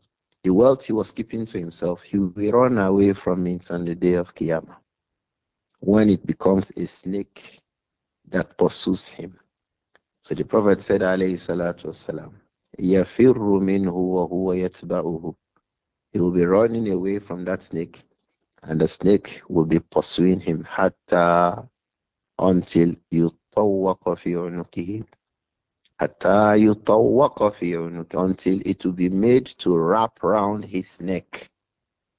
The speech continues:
Then the Prophet sallallahu alayhi wa sallam read this verse. وَلَا يَحْسَبَنَّ الَّذِينَ يَبْخَلُونَ بِمَا آتَاهُمُ اللَّهُ مِنْ فَضْلِهِ هُوَ خَيْرٌ لَهُمْ.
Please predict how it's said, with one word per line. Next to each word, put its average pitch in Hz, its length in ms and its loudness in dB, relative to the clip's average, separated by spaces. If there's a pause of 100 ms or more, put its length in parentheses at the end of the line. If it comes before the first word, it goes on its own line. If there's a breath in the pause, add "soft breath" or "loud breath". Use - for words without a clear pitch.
(140)
Then 92 240 2
the 90 60 2
Prophet 90 360 0
sallallahu 92 720 -2
alayhi 87 300 -4
wa 87 100 -4 (120)
sallam 87 500 -6
read 90 240 -2
this 92 180 -10
verse. 82 400 -4 (680)
وَلَا 87 260 4 (140)
يَحْسَبَنَّ 87 560 -4
الَّذِينَ 85 580 -4
يَبْخَلُونَ 87 580 -6
بِمَا 85 440 -6
آتَاهُمُ 85 640 -6
اللَّهُ 85 400 -2
مِنْ 85 160 -8
فَضْلِهِ 87 680 0 (760)
هُوَ 87 180 -2
خَيْرٌ 85 420 -4
لَهُمْ. 85 540 -4